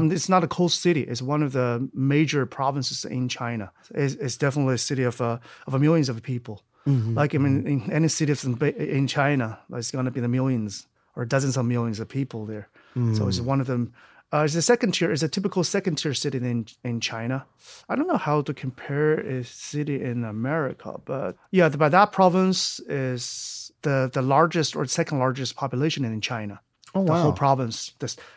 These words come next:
Speaker 1: or the state. And,
Speaker 2: Sure.
Speaker 1: uh, and the city I was born,
Speaker 2: Mm-hmm.
Speaker 1: uh, is the capital city of that province.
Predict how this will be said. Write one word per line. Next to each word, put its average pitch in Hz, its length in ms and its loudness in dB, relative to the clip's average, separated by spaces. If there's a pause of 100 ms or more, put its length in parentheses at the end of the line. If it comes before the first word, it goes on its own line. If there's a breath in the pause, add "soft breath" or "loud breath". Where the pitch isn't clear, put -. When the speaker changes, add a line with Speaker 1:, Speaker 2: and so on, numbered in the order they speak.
(200 loud breath)
Speaker 1:
or 127 200 -4
the 123 160 -6
state. - 440 -4 (240)
And, 139 240 4
Speaker 2:
Sure. 139 80 6
Speaker 1:
uh, 135 260 6
and 151 180 4 (140)
the 147 120 2
city 175 260 4
I 160 100 10
was 160 160 6
born, 160 540 4 (200)
Speaker 2:
Mm-hmm. 117 340 2
Speaker 1:
uh, 135 480 6
is 131 120 0
the 139 80 -4
capital 156 420 2
city 117 460 -4
of 123 100 -12
that 117 180 -6
province. 120 760 -6